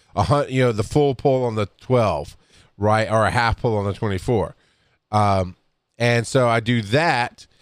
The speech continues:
and then I let that energy build back up throughout the day, or as I do my daily quests. And I'm three, two to three times a day, I'm emptying that I S O eight energy out, opening,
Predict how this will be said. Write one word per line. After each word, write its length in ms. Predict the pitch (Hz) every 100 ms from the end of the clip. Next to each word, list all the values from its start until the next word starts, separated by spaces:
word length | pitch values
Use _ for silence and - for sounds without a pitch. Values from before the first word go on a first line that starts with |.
| _ _ -
and 100 | 143
then 60 |
I 40 | 156
let 200 | 147 147
that 100 | 143
energy 280 | 139 120 113
build 220 | 123 101
back 300 | 107 101 -
up 380 | 180 135 120 -
throughout 260 | 131 120
the 80 | 110
day, 380 | 107 110 110 107 _ -
or 380 | 170 180 165 151
as 260 | 127 135 127
I 340 | 131 123 117 107 _ -
do 120 | 143
my 200 | 131 120
daily 340 | 110 113 110 104
quests. 600 | - 143 113 98 - - _ _ _
And 260 | 143 143 143
I'm 220 | 139 147
three, 680 | 127 - _ - - 139 160
two 140 | 160 226
to 80 |
three 200 | 156 175
times 300 | 170 170 170
a 60 | 135
day, 500 | 87 113 117 180 220 _ _ _ _ 139
I'm 240 | 147 143 139
emptying 520 | 147 120 139 127 123
that 320 | 117 113 113 120
I 120 | 120
S 140 | 107
O 120 | 127 110
eight 160 | 110
energy 500 | - 131 131 92 104
out, 420 | 98 98 98 95 - -
opening, 680 | 120 - 110 101 95 90